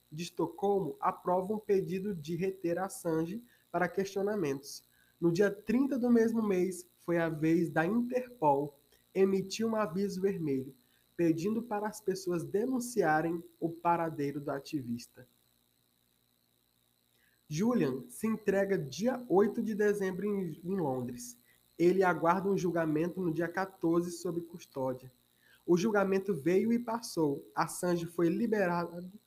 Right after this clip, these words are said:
após pagar uma fiança de duzentos e quarenta mil libras.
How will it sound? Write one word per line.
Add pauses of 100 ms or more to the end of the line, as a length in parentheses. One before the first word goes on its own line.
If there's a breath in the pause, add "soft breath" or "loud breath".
(120)
após
pagar
uma
fiança (320 soft breath)
de
duzentos
e
quarenta
mil
libras.